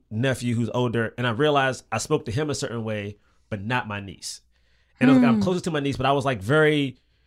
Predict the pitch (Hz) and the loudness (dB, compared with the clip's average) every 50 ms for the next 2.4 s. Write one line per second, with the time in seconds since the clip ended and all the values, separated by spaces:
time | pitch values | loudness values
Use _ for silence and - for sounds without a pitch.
0 | _ _ _ _ _ - 453 440 415 415 392 392 392 359 339 359 311 311 339 381 | _ _ _ _ _ -4 -4 -4 -2 -2 -4 -2 -2 -2 0 0 0 0 -2 -4
1 | 370 - - 349 277 269 262 - - 330 262 254 240 226 220 214 233 247 233 - | -6 0 2 4 6 4 4 2 2 2 4 4 4 4 2 2 0 -2 -2 -2
2 | - - 262 262 226 - - | -4 -2 0 0 0 -2 -2